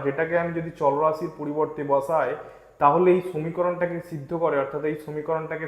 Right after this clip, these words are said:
স্যাটিসফাই করে যে এটা জিরো হবে। সেক্ষেত্রে তোমাদেরকে যেটা বলছি যে সমীকরণের বীজ হচ্ছে এমন একটা নাম্বার যেটা যদি চলরাশির পরিবর্তে বসায়, সেক্ষেত্রে এটার ভ্যালু হয়ে যাবে জিরো।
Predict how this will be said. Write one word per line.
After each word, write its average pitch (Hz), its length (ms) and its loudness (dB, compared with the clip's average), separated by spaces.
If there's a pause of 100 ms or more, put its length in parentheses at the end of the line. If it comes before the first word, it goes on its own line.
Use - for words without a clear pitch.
স্যাটিসফাই 156 520 -2 (100)
করে 151 220 0
যে 143 120 -4
এটা 151 160 -4 (160)
জিরো 139 280 2
হবে। 151 220 6 (640)
সেক্ষেত্রে 202 340 4 (100)
তোমাদেরকে 214 360 4
যেটা 190 120 10
বলছি 165 480 4 (220)
যে 143 160 0
সমীকরণের 165 600 -2
বীজ 170 240 -4
হচ্ছে 175 220 -2 (140)
এমন 160 200 -4
একটা 175 260 -2 (120)
নাম্বার 151 320 0 (100)
যেটা 147 200 -2
যদি 143 280 -4
চলরাশির 160 600 0
পরিবর্তে 160 420 0
বসায়, 139 460 4 (480)
সেক্ষেত্রে 190 440 6 (120)
এটার 160 220 4
ভ্যালু 147 340 6
হয়ে 156 260 4
যাবে 147 180 4 (200)
জিরো। 143 260 2